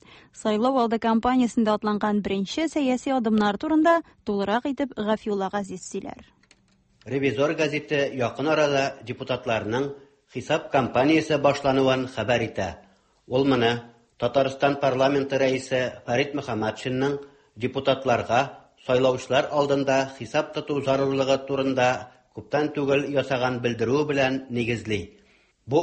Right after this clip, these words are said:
Speaker 2: уңайдан Чаллыдан сайланган депутатлар кыен хәлдә калачак. Чөнки сайлаучыларга үз эшчәнлекләре хакында мәгълүматлар бирмәде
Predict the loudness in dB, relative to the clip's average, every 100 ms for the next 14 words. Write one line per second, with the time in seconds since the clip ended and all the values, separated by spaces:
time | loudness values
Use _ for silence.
0 | 4 4 4 4 2 2 -4 -6 -4 -2
1 | 0 0 0 0 0 0 -2 -2 -4 -4
2 | -2 0 0 0 -4 -2 -2 -2 0 0
3 | 0 -2 -2 -4 -8 -10 _ _ _ _
4 | -4 -2 -2 -2 -4 -4 0 2 2 0
5 | 0 -2 0 0 0 -4 -20 _ _ -6
6 | -6 -6 -4 0 0 0 2 2 2 -2
7 | -2 0 2 0 -2 -2 0 0 -2 2
8 | 2 2 -4 -4 -2 0 0 2